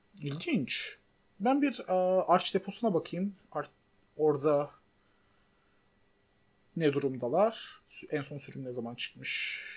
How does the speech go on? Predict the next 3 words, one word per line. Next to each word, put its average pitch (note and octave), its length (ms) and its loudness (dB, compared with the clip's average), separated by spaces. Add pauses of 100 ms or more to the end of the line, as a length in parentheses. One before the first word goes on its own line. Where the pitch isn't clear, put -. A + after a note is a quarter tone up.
(160)
diye. E3 540 -2 (2750)
En F3 120 -4
son D#3 340 -2